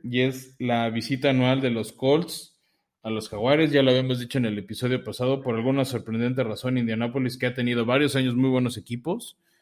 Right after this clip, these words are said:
no ha podido ganar en, en Duval County, ya van ocho años. De no ganar ahorita llegamos a los, al mágico número nueve.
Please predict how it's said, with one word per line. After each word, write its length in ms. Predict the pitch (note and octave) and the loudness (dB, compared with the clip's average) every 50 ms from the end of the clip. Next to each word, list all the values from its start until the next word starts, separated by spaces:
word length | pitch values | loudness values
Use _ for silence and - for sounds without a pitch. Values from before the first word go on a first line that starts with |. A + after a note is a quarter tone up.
| _ _ _ _ _ _ _ _ _ _ _ _ | _ _ _ _ _ _ _ _ _ _ _ _
no 240 | B2+ A#2+ C3 D#3 D#3 | 2 4 6 8 8
ha 100 | D#3 D#3 | 6 6
podido 380 | D3 C#3 B2+ C3 C3 C3+ C3 A#2 | 4 6 6 8 8 6 6 4
ganar 320 | A2 G#2 G#2 G#2+ A#2 A#2+ | 2 2 2 2 2 2
en, 400 | B2 A#2 A2 G#2 G2+ G#2 G2 - - - | 2 2 0 0 -2 -4 -6 -8 -10 -6
en 160 | A2+ A2+ A2+ | -4 -2 0
Duval 340 | B2 B2 B2 A#2+ A#2 G#2 - | 2 2 2 2 0 0 -2
County, 420 | A2+ A2+ C3 C#3+ C3+ D3+ F3 F3 | -2 0 0 0 0 0 -2 0
ya 140 | D3 C3 B2 | 0 0 0
van 160 | B2 A#2+ A#2+ | 0 0 -2
ocho 220 | A#2+ A#2 - A#2 | -4 -4 -6 -6
años. 580 | A#2 B2 C3+ D#3 F#3 A3 A#3+ A#3 - - - _ _ _ _ _ _ _ _ _ _ _ - | -6 -4 -4 -2 -2 -4 -4 -6 -10 -18 -20 _ _ _ _ _ _ _ _ _ _ _ -6
De 140 | G#2 A2+ A2+ | -2 0 2
no 160 | A#2+ B2+ B2 | 2 4 4
ganar 280 | B2+ B2+ B2+ B2+ B2+ B2 | 4 4 4 4 4 4
ahorita 280 | A#2+ A2+ B2 B2+ C#3 | 4 2 0 0 0
llegamos 420 | B2+ A2+ G#2+ G#2 A#2 A#2+ A#2+ A2 - | 0 0 0 0 0 0 -2 -2 -4
a 60 | G#2 | -6
los, 440 | F#2+ G2 F#2+ F#2+ - - - _ _ - | -8 -8 -10 -12 -14 -16 -20 _ _ -8
al 160 | A2+ A2+ A2 | -6 -4 -2
mágico 360 | A#2+ B2+ B2 C3+ B2 - A2+ | -2 -2 -2 -2 -4 -4 -4
número 320 | A2 B2 B2+ B2+ A2 G#2 | -2 0 0 -2 -2 -2
nueve. 600 | G#2 G#2+ A2+ B2 C3 C3+ C#3 D3+ F3 A#3+ D4+ D4 | -4 -2 2 2 4 4 4 4 2 0 0 -4